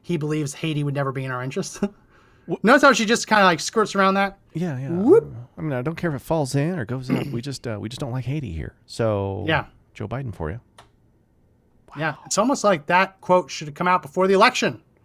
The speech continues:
Speaker 1: Almost like
Speaker 2: Well
Speaker 1: that quote should have come out during the Democrat primary by
Speaker 2: Uh-huh.
Speaker 1: one of his opponents
Speaker 2: Yes.
Speaker 1: who wanted to stop him from winning South Carolina. A great way
Speaker 2: Yes.
Speaker 1: of doing it would be, look at what he said about this black country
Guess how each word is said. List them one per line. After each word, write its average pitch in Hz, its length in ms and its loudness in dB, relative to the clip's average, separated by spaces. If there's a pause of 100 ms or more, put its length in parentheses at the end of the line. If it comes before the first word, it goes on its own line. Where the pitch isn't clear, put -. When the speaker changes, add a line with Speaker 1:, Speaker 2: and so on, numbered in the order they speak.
(340)
Speaker 1:
Almost 220 200 2
like 226 140 6
Speaker 2:
Well 202 120 6
Speaker 1:
that 196 60 -6
quote 190 280 4
should - 160 -4
have 196 100 -4
come 196 180 -4
out 185 320 4 (340)
during 220 320 6
the 175 80 2
Democrat 185 460 2
primary 151 540 0 (180)
by 113 60 -2 (140)
Speaker 2:
Uh-huh. 160 40 4
Speaker 1:
one 185 180 4
of 170 80 0
his 160 280 -2
opponents 170 600 2 (120)
Speaker 2:
Yes. 190 180 -2
Speaker 1:
who 190 80 2
wanted 185 300 4
to 147 60 -10
stop 185 320 2
him 190 160 -2
from 160 220 -2
winning 156 200 -2
South 147 320 -2
Carolina. 147 580 0 (240)
A 160 60 -4
great 190 340 4
way 185 100 4
Speaker 2:
Yes. 170 80 4
Speaker 1:
of 131 60 -10
doing 226 220 6
it 160 100 -2
would 151 100 -6
be, 165 160 -8
look 196 200 -2
at 185 100 0
what 180 200 2
he 175 180 -6
said 160 320 -2
about 151 340 0
this 147 140 -6
black 151 460 -4
country 151 460 -6